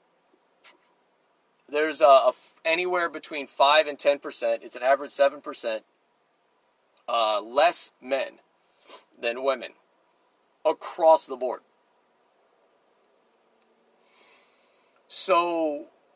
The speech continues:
what you're looking at in general is there's a seven percent less men than women that would self-identify as evangelicals. And then of those, there's seven percent less, again, that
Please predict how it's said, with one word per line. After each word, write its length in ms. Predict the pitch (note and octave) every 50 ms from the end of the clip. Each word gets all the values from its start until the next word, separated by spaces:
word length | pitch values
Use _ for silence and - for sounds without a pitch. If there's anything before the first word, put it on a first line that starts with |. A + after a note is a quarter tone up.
| _ _ _ _ _ _ _ _ _ -
what 180 | F3 G#3 A3
you're 140 | A#3 A3+ G#3
looking 320 | G3+ G#3 F#3 F#3+ F3 E3+ E3
at 160 | E3 D3+ C#3+
in 240 | D3+ D3+ C#3+ B2+ A2+
general 560 | - - C3 D#3 F#3 G#3 G3 E3 C#3 B2+ A2+
is 180 | B2+ C#3 B2+
there's 220 | B2 D3 C#3 A#2+ C#3
a 80 | C3
seven 480 | - - - - E3+ E3+ F3 F3 F#3 E3+
percent 520 | - F3 D#3 C3+ - - D3+ C#3+ B2+ -
less 460 | C3 C3 B2+ C3 C#3 C#3+ C#3 - - C3+
men 400 | B2+ B2+ B2 B2+ B2+ C#3 D#3 D#3 _ _ _ _ _ _ _ _ _ _ _ _ A#2+
than 220 | C3+ C3 A#2+ A#2
women 380 | A#2+ B2+ B2+ B2+ C#3 C3+ B2+ B2
that 180 | B2 A#2+ A2
would 160 | - B2 A#2 -
self-identify 640 | - C#3 B2 A#2 B2 A#2+ A#2 A#2+ A#2 - B2+ A#2
as 100 | A2+ A2+
evangelicals. 580 | A#2+ A#2 A2 G#2+ A2+ A2 A2+ - C3+ C3 - - _ _ _ _ _ -
And 160 | D3 D3 D#3+
then 200 | E3+ D#3+ D#3 D#3 - _ _ _ -
of 360 | F#3 A3+ B3 B3 E3+ D3 C3+
those, 500 | C3+ A2+ G2 F#2+ F#2 F#2+ F#2+ - - - _ _ _ _ _ _ _ _ _ _ _ _ _ _ _ _ _ _ _ _ _ _ -
there's 280 | C#3+ D#3 D#3 D3 C#3 -
seven 420 | - - F3 F3 E3+ E3 E3+ D#3+
percent 540 | - E3 D3+ - - E3 C#3+ C3 A#2 - C3
less, 460 | C3 C3 C#3+ C#3+ C#3 - - - - -
again, 520 | B2 A#2 - - D#3 D#3+ C#3 A#2+ A2 G#2+ - _ _ _ _ _ _ _ _ _ _ - A#2+ A2+
that 680 | C3 C3 C3 C3 B2+ B2+ A#2+ A2+ - - - - -